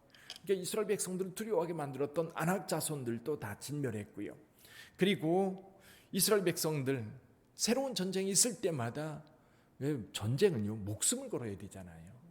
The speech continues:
그러니까 늘 두려울 수밖에 없습니다. 그때마다 하나님께서 용기를 주시고 작전을 세워주셔서, 즉 결론적으로 말하면 여호와께서 이 전쟁을 치러주셨고 이 전쟁을 승리로 이끌어주셨던 겁니다.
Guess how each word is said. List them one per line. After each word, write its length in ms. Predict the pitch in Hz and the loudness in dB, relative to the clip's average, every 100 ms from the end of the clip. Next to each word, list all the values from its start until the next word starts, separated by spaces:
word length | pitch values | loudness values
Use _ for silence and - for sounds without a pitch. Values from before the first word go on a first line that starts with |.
| 147 | -12
그러니까 220 | 165 165 | -6 -4
늘 100 | 190 | -4
두려울 300 | - 220 269 | -4 -4 -4
수밖에 380 | - - 117 - | -4 -6 -10 -6
없습니다. 580 | 113 - 151 98 80 85 - - | -6 -6 -6 -8 -10 -14 -20 -14
그때마다 640 | - 202 - 247 226 214 170 | -10 -8 -2 0 0 -2 0
하나님께서 760 | 160 139 113 131 107 180 180 - - 117 | 2 2 0 0 0 0 -2 -6 -8 -2
용기를 480 | 117 127 156 202 | 0 0 0 -2
주시고 600 | 104 95 - 127 120 - - - | -4 -8 -6 -4 -4 -6 -14 -12
작전을 440 | 117 - 143 139 | -12 -8 -6 -4
세워주셔서, 840 | 127 120 104 107 - 98 - 104 - - _ | -2 -2 -4 -6 -8 -6 -6 -8 -16 -20 _
즉 280 | - 180 - - - - - | 0 0 0 -12 -20 -20 -10
결론적으로 560 | 113 143 220 185 160 | 0 2 2 0 -2
말하면 600 | 175 120 110 123 175 175 170 - - | -2 -4 -4 -4 -4 -4 -8 -10 -4
여호와께서 720 | 123 131 127 - 123 101 - | -2 0 -4 -4 -4 -4 -4
이 220 | 185 208 | -4 -4
전쟁을 460 | 113 135 127 123 120 | -4 -8 -6 -6 -6
치러주셨고 960 | - - 175 110 - 110 - 214 214 - - | -8 -6 -6 -4 -6 -6 -2 -2 -2 -8 -4
이 240 | 180 185 | -2 -2
전쟁을 800 | - 120 110 98 107 110 180 175 - | -4 -6 -4 -4 -6 -2 -2 -2 -4
승리로 800 | - - 285 285 151 95 113 135 - | 2 2 2 -2 -4 -2 -6 -8 -8
이끌어주셨던 880 | 120 123 - 104 95 101 - 123 135 | -8 -6 -8 -8 -8 -8 -6 -6 -4
겁니다. 360 | 107 101 - | -4 -6 -10